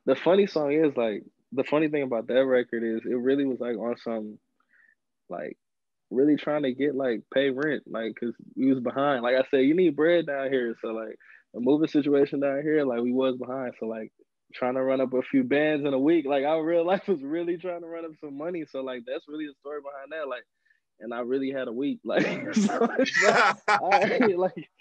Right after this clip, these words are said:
Speaker 1: like, yo, if I don't get this money by now, like, I gotta pay rent, like, next week. So I'm gonna have to get it. So it really was that. And they just kinda having a fun way of just saying it, you know, so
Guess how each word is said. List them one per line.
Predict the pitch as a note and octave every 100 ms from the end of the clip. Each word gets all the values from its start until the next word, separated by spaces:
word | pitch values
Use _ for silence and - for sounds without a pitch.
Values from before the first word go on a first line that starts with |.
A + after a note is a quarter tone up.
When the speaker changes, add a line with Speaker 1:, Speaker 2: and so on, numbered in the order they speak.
| _ -
Speaker 1:
like, | D3 C#3
yo, | D3 D3+ C3+
if | C#3
I | D#3
don't | E3
get | D#3+
this | E3
money | D#3+ F#3+ G3 F3
by | D3 C#3+
now, | F3+ G3 D#3+
like, | B2+
I | B2+ C3+
gotta | B2 C3+ D3+
pay | C#3 C#3+
rent, | C#3 E3+ D3
like, | C3+
next | D3 E3+ -
week. | C#3 B2+
So | B2
I'm | C3
gonna | B2+
have | B2+
to | _
get | C3 B2
it. | -
So |
it | C3 C#3
really | D#3 D3
was | B2 -
that. | B2
And | D3+
they | F#3
just | F3+ E3+
kinda | D#3+ D#3
having | D3+ D3
a | C3 -
fun | C#3 C#3 B2+
way | C3 B2
of | A#2
just | A#2+ -
saying | A#2 B2+ B2+ A#2+
it, | G#2+ _ _ _ _ _ -
you | G2+
know, | G#2+ F#2 G2+
so | - G2 E2+